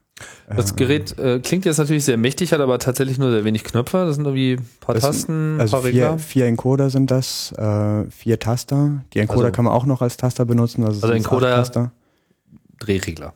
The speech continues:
Speaker 2: Encoder sind Drehregler, die unendlich gehen.
Speaker 1: Die
Speaker 2: Also
Speaker 1: aber auch
Speaker 2: die
Speaker 1: selber noch als Taste
Speaker 2: Genau.
Speaker 1: benutzbar sind, sodass man sie
Speaker 2: Und da,
Speaker 1: zuschalten
Speaker 2: da gibt's
Speaker 1: kann
Speaker 2: zum
Speaker 1: oder
Speaker 2: Beispiel
Speaker 1: was
Speaker 2: so
Speaker 1: auch immer.
Speaker 2: Features, das habe ich mir abgeguckt, dass wenn man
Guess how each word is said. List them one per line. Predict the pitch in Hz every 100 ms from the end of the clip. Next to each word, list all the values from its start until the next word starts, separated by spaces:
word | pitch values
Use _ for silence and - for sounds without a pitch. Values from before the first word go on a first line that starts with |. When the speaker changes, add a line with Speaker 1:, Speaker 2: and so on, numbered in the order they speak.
| _
Speaker 2:
Encoder | - 117 139 131
sind | 117 113
Drehregler, | 117 120 117 110 104
die | 101 104 104
unendlich | 104 98 104 101
gehen. | - 95 92 -
Speaker 1:
Die | 101
Speaker 2:
Also | 104
Speaker 1:
aber | 101
auch | 98
Speaker 2:
die | 95
Speaker 1:
selber | 107 104
noch | 104
als | 98 98
Taste | - 98 95 107 90 87 - _ _
Speaker 2:
Genau. | 123 107
Speaker 1:
benutzbar | 92 98 98 - 78
sind, | 78 71
sodass | 76 80
man | 82
sie | 80
Speaker 2:
Und | 107
da, | 104
Speaker 1:
zuschalten | 95 - 87
Speaker 2:
da | 85
gibt's | 117 123
Speaker 1:
kann | -
Speaker 2:
zum |
Speaker 1:
oder | 117
Speaker 2:
Beispiel | 113 123
Speaker 1:
was |
Speaker 2:
so | 117
Speaker 1:
auch | -
immer. | 127
Speaker 2:
Features, | 123 120
das | 120 110
habe | 107
ich |
mir | 110
abgeguckt, | 107 - 127 127 -
dass | 107 -
wenn | 104
man | 104 101 104 107